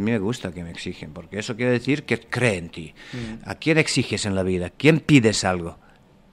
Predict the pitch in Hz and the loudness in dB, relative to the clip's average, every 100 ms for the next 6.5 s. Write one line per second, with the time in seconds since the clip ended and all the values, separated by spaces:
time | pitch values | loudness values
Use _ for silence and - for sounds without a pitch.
0 | - - 98 104 107 117 131 139 120 120 | -20 -10 -4 -2 4 4 6 4 6 6
1 | 131 147 139 - - - - - - - | 8 6 4 0 -20 -14 -14 -14 -14 -6
2 | 95 98 117 143 117 104 117 - 123 135 | 0 4 6 6 4 2 0 2 6 6
3 | 123 175 90 76 - 127 120 143 151 - | 6 4 -2 0 2 4 4 4 2 0
4 | 151 170 - 147 135 143 151 151 160 117 | 4 4 4 0 0 2 4 6 4 0
5 | 107 170 117 92 80 95 92 127 110 - | -4 -2 -2 -8 -12 -16 -6 -4 -4 -8
6 | - - - 175 175 | -20 -20 -2 2 4